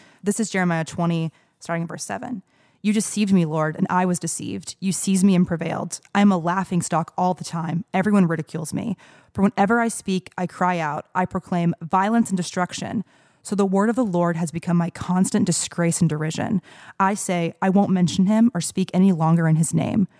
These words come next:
But his message becomes a fire burning in my heart, shut up in my bones. I become tired of holding it in, and I cannot prevail." There's more there, but that part even in particular, I mean, he's,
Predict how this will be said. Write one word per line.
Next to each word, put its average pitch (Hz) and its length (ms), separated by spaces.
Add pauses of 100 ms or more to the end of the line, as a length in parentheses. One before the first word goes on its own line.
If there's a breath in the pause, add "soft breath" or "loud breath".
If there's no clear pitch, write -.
(180 soft breath)
But 185 100
his 190 140
message 185 340
becomes 170 300
a 175 40
fire 170 400
burning 156 340
in 156 100
my 151 100
heart, 151 400
shut - 180
up 160 120
in 175 80
my 175 120
bones. 202 540 (300 loud breath)
I 175 80
become 175 260
tired 180 300
of - 80
holding 170 260
it 165 80
in, 151 300 (160)
and 165 100
I 160 60
cannot 160 340
prevail." 165 480 (680)
There's 190 180
more 190 200
there, 170 140
but 160 220
that 190 180
part 190 180
even 175 160
in 165 60
particular, 165 520
I 156 80
mean, 160 160
he's, 160 500